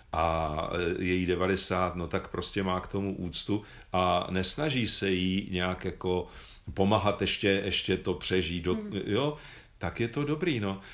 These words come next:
Speaker 1: Teď si vzpomínám, mě někdo vyprávěl o nějakým lékaři, mladý lékař, který přišel do domova důchodců a on byl nějak církevně orientovaný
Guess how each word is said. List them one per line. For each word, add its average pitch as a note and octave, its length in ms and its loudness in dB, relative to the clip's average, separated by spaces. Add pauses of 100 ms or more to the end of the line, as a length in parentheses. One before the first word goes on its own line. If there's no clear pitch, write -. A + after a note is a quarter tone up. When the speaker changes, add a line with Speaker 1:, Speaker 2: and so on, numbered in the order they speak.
(140)
Speaker 1:
Teď G2 140 0
si A2+ 120 2
vzpomínám, G#2+ 480 0
mě G2+ 100 0
někdo G#2 200 2
vyprávěl G2 680 4
o F#2 120 -4
nějakým F2+ 720 0
lékaři, E2 640 0
mladý A2 400 2
lékař, F#2 380 0
který G#2+ 260 0
přišel G2 340 0
do F#2+ 100 0
domova F#2 280 0
důchodců G2+ 640 -4 (340)
a D#2+ 100 -2
on F2+ 220 2
byl G2 140 4
nějak D#2+ 260 -2
církevně G2+ 920 2
orientovaný F#2 680 0